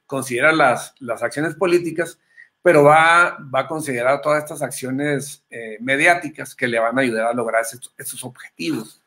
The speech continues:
Así que, por supuesto, eh, que sí, Madero, Madero trabaja en eso,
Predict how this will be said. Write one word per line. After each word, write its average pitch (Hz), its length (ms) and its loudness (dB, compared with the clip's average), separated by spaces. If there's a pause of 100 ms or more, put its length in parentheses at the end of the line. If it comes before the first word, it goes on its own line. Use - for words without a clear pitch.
(400)
Así 131 340 -4
que, 147 480 2
por 127 140 -6
supuesto, 131 840 -6
eh, 110 720 -12
que 117 140 -6
sí, 156 360 2
Madero, 139 520 4
Madero 127 320 2
trabaja 117 360 4
en 143 80 4
eso, 135 240 2